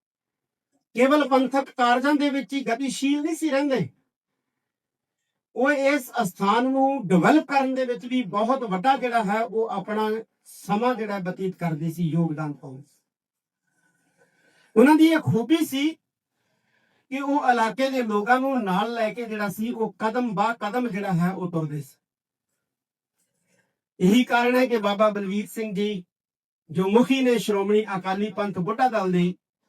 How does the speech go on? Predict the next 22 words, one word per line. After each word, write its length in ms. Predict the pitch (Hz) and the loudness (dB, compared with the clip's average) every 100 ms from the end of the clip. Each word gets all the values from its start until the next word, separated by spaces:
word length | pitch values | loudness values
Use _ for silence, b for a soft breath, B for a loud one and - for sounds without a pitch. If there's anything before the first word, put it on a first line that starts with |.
| _ 208 | _ -2
ਉਹਨਾਂ 240 | 214 220 | 0 0
ਨੇ 80 | 214 | 0
ਉਹਨਾਂ 280 | 208 214 214 | 2 2 -2
ਸਾਥੀਆਂ 440 | 185 170 170 185 | -4 -4 -4 -6
ਦੇ 120 | 185 185 | -4 -2
ਨਾਂ 360 | 160 156 175 | -2 0 -2
ਜਿਹੜੇ 220 | 180 175 165 | -2 -2 -2
ਨੇ, 140 | 175 | -4
ਉਹ 140 | 180 175 | -6 -8
ਆਪਣੇ 300 | 156 175 170 | -6 -6 -4
ਮੁਖਾਰ 500 | 156 - 151 160 170 | -4 -6 -4 -4 -2
ਬਿੰਦ 220 | 165 165 | -4 -6
ਤੋਂ 160 | 175 165 | -4 -4
ਲਏ 220 | 151 165 | -2 -2
ਨੇ, 140 | 196 196 | -4 -4
ਜਿਨ੍ਹਾਂ 320 | 170 202 214 | -4 -4 -4
ਨੇ 100 | 214 | -4
ਬਾਬਾ 460 | 185 180 175 202 208 _ _ _ - | -2 -2 0 -2 -2 _ _ _ 0
ਮਹਿੰਦਰ 400 | 180 202 240 262 | 4 6 4 2
ਸਿੰਘ 240 | 240 240 | 0 -2
ਜੀ 100 | 240 | -4
ਦੀਆਂ 260 | 240 262 | -4 -2